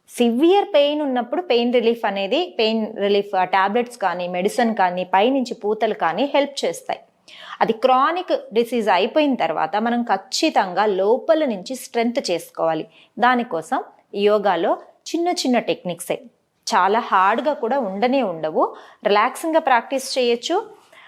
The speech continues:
ఎన్నో ఏళ్లగా స్పాండిలైటిస్‌తో ఇబ్బంది పడిన మా స్టూడెంట్స్, like టెన్ ఇయర్స్, సెవెన్ ఇయర్స్ మా దగ్గర జాయిన్ అయిన తర్వాత just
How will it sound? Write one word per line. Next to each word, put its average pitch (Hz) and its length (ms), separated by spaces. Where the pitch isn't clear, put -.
ఎన్నో 247 360
ఏళ్లగా 269 680
స్పాండిలైటిస్‌తో 240 840
ఇబ్బంది 214 380
పడిన 190 240
మా 185 140
స్టూడెంట్స్, 196 600
like 180 200
టెన్ 190 320
ఇయర్స్, 190 240
సెవెన్ 180 380
ఇయర్స్ 196 360
మా 220 180
దగ్గర 254 280
జాయిన్ 190 360
అయిన 185 200
తర్వాత 151 380
just 285 400